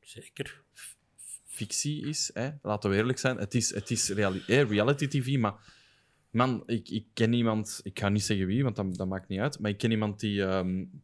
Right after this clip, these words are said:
Speaker 2: die, die, ja, die in die redactie zit en die zegt dat ook. Die heeft dat gewoon gezegd van,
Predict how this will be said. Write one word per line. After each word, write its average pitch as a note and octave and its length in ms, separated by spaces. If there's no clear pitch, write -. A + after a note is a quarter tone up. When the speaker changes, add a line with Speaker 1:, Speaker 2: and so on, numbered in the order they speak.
Speaker 2:
die, F2+ 380
die, F2 320
ja, E2 220
die F#2 140
in F2+ 80
die F2 100
redactie F#2 380
zit C3+ 220
en F2+ 120
die F2+ 100
zegt F2 200
dat F2 120
ook. A2+ 100
Die A#2+ 80
heeft G2+ 140
dat G2 100
gewoon F#2+ 160
gezegd F#2 340
van, F#2 280